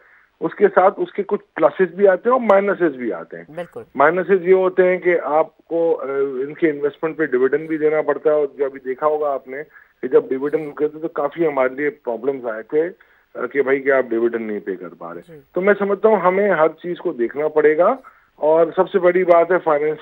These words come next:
Speaker 1: की leadership। इस वक्त जो leadership है, मेरा ख्याल है वो इतनी अहल नहीं है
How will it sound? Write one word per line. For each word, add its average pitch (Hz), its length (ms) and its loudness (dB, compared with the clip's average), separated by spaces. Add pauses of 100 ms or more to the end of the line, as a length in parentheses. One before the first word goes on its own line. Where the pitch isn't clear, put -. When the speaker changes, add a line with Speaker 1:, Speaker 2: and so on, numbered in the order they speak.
Speaker 1:
की 160 60 -2
leadership। 127 540 -2
इस - 200 -8
वक्त 185 140 0
जो 170 120 2
leadership 151 500 -4
है, 156 120 -6
मेरा 139 160 -4
ख्याल 135 280 -2
है 147 60 4
वो 131 360 0
इतनी 143 240 -10
अहल 135 340 -8
नहीं 131 300 -8
है 139 200 -6